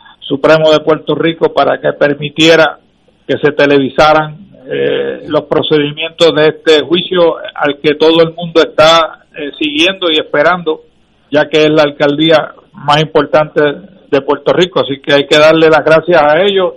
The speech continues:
y, y, al, y, a, y a los jueces del Tribunal Supremo que vieron, eh, que vieron el beneficio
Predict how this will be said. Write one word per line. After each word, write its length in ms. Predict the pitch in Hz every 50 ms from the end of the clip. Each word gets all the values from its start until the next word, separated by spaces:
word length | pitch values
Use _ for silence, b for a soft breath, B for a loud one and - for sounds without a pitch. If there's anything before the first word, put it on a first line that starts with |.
| -
y, 280 | - 123 160 196 226 247 _ _ _ _ _ b b b b b b b b b _
y, 180 | - 156 165
al, 240 | 170 175 180 185 180 - - -
y, 200 | - 165 160 151
a, 140 | 156 151 151 -
y 80 | 165 151
a 60 | 151
los 100 | 156 151
jueces 280 | 139 165 175 165 190
del 160 | 202 196 185 -
Tribunal 260 | 180 185 180 185 180
Supremo 400 | 208 196 - 175 185 202 214 202
que 140 | 202 175 151
vieron, 560 | 143 143 151 156 165 165 170 175 175 170 170 -
eh, 460 | 165 156 156 151 151 147 147 139 - _
que 120 | - 147 139
vieron 340 | 139 147 151 156 165 170 180
el 120 | 175 170
beneficio 800 | 170 170 160 151 - - 175 190 180 - - 175 165 165 -